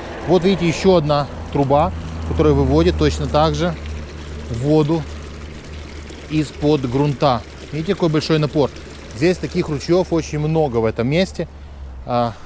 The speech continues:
именно больших таких вот. Смотрите, раз, два, три. Там дальше чуть-чуть четыре и так далее.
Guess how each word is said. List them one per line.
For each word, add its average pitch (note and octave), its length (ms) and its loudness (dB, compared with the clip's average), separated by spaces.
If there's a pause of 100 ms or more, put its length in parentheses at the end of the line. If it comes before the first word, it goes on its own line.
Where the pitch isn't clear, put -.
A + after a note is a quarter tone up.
(200)
именно D3+ 280 2
больших D3 460 2
таких - 380 -6
вот. C#3 100 -4 (880)
Смотрите, B2+ 300 0
раз, D3 480 2 (640)
два, C3 480 2 (480)
три. E3 400 2 (500)
Там D#3+ 240 4
дальше D#3 360 4
чуть-чуть D3 340 -2
четыре F#3+ 500 2
и D#3+ 60 2
так D3+ 240 0
далее. B2+ 360 2